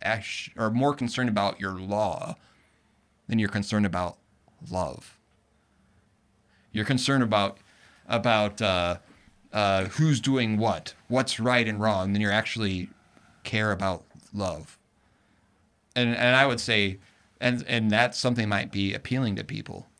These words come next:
But when you really look at it, the Ten Commandments actually teaches you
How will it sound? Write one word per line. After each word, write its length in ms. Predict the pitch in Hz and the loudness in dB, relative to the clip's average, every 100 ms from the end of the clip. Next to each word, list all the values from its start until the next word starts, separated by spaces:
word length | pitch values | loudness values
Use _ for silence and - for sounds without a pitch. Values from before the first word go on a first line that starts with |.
| _ _ - _ _ _ _ _ _ _ _ _ _ _ _ 123 | _ _ -20 _ _ _ _ _ _ _ _ _ _ _ _ -2
But 160 | 120 | 0
when 160 | 110 117 | 2 2
you 80 | 104 | 2
really 220 | 113 98 | 2 2
look 240 | 113 131 | 0 0
at 180 | 90 90 | -4 -4
it, 200 | 90 - _ _ _ - | -8 -10 _ _ _ -12
the 100 | - | -6
Ten 220 | 120 131 | -4 -2
Commandments 560 | 117 110 117 95 92 - | 0 2 2 0 -4 -2
actually 380 | 104 113 90 85 | 0 0 -6 -8
teaches 680 | - 113 - 98 90 - | -4 -2 -2 -2 -2 -4
you 500 | 98 110 87 90 120 | -2 -2 -2 -4 -6